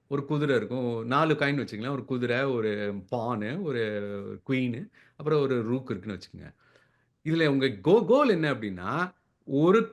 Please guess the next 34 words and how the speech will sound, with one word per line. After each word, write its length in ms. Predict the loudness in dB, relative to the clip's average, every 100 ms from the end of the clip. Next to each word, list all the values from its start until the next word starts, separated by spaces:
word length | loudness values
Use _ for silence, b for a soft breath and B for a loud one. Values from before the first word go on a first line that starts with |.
| -4
ஒரு 240 | 2 4
காயினை 280 | 4 4 2
வச்சு 260 | 2 0 0
இன்னொரு 200 | 0 0
காயினை 260 | 0 -2
பிடிக்கணும். 400 | -2 -4 -4 -8 -10
அப்புறம் 360 | -8 -2 0 0
அந்-, 220 | -2 -4
இன்னொரு 400 | -4 0 4 4
காயின் 240 | 4 2 2
இன்னொரு 260 | 2 2
காயினை 260 | 2 0 -2
பிடிக்கணும். 260 | -4 -4 -4
அந்த 260 | 0 2
காயின் 200 | 4 2
இன்னொரு 240 | 4 4 2
காயினை 160 | 2
பிடிச்சு, 260 | 0 -4 -2
கடைசியில 300 | -2 2 2
ஒருத்தர் 500 | 4 2 0 0 4
lone 240 | 4 4
person 280 | 2 -2 -4
should 240 | -6 -4
be 180 | -2 -2
remain. 200 | -2 -2
That's 160 | -2 0
why 140 | -2
it's 80 | 0
called 160 | -2 -2 0
solitaire 480 | 2 4 2 0 -4
chess. 340 | -8 -8 -18 -20 b b b b b b _ _ _ _ -6
இப்போ 640 | -6 -2 -2 0 -2 -6 _ _
இதுக்கு 960 | -4 0 2 0 -2 2 4 4 2 2
ஆன 560 | 4 4 4 2 0